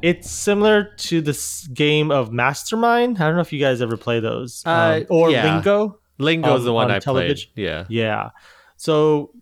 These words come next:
Speaker 1: your whole goal is that they give you a blank five-letter word, and you have to guess every letter. And if it turns yellow,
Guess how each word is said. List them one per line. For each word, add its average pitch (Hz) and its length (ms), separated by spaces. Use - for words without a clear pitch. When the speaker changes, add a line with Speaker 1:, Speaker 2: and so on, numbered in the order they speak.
Speaker 1:
your 147 200
whole 202 300
goal 160 560
is 131 280
that 127 200
they 135 160
give 151 260
you 151 680
a 127 120
blank 160 500
five-letter 151 600
word, 127 540
and 123 440
you 135 120
have 135 320
to 139 120
guess 127 520
every 147 480
letter. 120 720
And 127 220
if 135 140
it 143 180
turns 135 400
yellow, 135 720